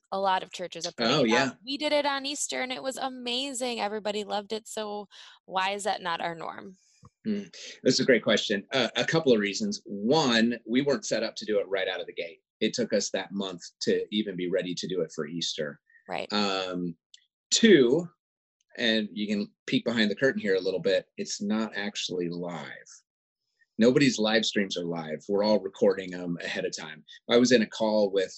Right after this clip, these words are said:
Speaker 2: uh, thirty different pastors from, um, of churches roughly our size, and they asked us to do a, a, within our denomination, "Raise your hands if you're actually live on Sunday morning." And two guys raised their hands. Everyone else is like, "Oh, no, we record on Thursday or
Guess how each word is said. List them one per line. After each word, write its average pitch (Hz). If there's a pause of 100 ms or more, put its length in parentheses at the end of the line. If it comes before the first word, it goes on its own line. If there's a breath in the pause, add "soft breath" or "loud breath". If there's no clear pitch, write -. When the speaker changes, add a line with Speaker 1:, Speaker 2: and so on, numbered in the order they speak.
(180)
Speaker 2:
uh, 87 (480)
thirty 113
different 104
pastors 95 (200)
from, 90 (120)
um, 80 (260)
of 107
churches 104
roughly 95
our 90
size, 82
and 90
they 90 (100)
asked 92
us -
to 90
do 87
a, 82 (420)
a, 90 (120)
within 110
our 92
denomination, 87
"Raise 120
your 113
hands 110
if 95
you're 98
actually 113
live 92
on 98
Sunday 90
morning." 85
And 90
two 131
guys 90
raised 87
their 78
hands. 82
Everyone 107
else 104
is -
like, 90
"Oh, 117
no, 101
we 110
record 104
on 85
Thursday 90
or 76